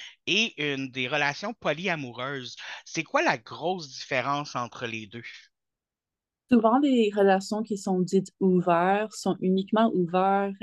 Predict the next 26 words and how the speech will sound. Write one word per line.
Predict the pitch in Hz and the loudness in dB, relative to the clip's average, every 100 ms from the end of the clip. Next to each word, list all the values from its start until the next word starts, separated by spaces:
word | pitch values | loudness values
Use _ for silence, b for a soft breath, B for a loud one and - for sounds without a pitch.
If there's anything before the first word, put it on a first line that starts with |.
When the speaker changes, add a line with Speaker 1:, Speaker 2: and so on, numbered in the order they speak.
| - | -6
Speaker 2:
euh, | 175 175 170 170 165 160 - _ - | -2 0 -2 -2 -2 -4 -8 _ -4
côté | 196 190 208 | -2 0 -2
sexuel. | - 202 - - 170 156 156 | -2 -6 -6 -2 -2 -2 -2
Donc, | 151 156 | -4 0
euh, | 156 151 | 0 0
une | 160 | 2
pers-, | 165 - - B B B | 0 0 -14 B B B
ça | 185 | 6
va | 180 | 6
être | 180 | 8
un | 175 170 | 6 4
couple | - 214 208 - | 4 4 4 -2
qui | - 190 | -2 2
vont | 180 175 | 2 0
rester | 175 170 190 - | -2 4 4 6
exclusifs, | 180 - - 185 170 160 196 196 - - - | 2 -2 -6 -4 -2 2 4 4 -2 -8 -2
euh, | 170 160 160 - | 0 2 0 0
au | 165 | 2
niveau | 160 165 170 165 165 180 - | 2 2 2 2 2 -2 -2
romantique, | 180 170 160 - 220 226 - | 2 4 2 -2 -2 -2 -2
mais | 185 165 175 | -2 2 0
qui | 185 - | 0 -6
se | 180 170 | -6 -6
permettent | 165 160 165 170 180 - | 2 2 2 0 0 0
plus | - 180 - | -2 -2 2
de, | 170 160 | 6 6